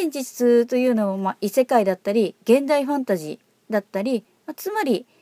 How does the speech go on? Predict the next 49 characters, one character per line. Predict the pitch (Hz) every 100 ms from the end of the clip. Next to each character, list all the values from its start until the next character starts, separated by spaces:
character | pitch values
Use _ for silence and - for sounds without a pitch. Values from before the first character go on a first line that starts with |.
| _ _ _ _ _
日 | 254 269 359
常 | 403 415 403
生 | - - 415
活、 | 392 277 - 240
普 | - 370
段 | 440 403
の | 247
生 | 233 240
活 | 240 240 - 240
し | -
て、 | - 240 233 233 226 - _ _ _ _ _ _ _ _
生 | -
活 | 254 254 254
し |
て | -
い | 254
る | 240
分 | 254 240
に | 208
は | 208 -
起 |
こ | 226 339
り | 381
得 | 427
な | 403
い | 254
現 | 247 247 247
象 | 262
や | 311
世 | 302
界 | 269 277
観 | 262 233
の | 214
こ | 214
と | 233
を | 320 - _ _ _ _ _ _ _ _ _ _ _ _ _ -
指 | -
し | 240
て | 220
い | 202
ま | 196
す。 | - - _ _ _ _ _ _ _ _ _ _ _ -
ま |
あ、 | 247
ハ | 269
ー | 339
レ | 440
ム | 453
状 | 494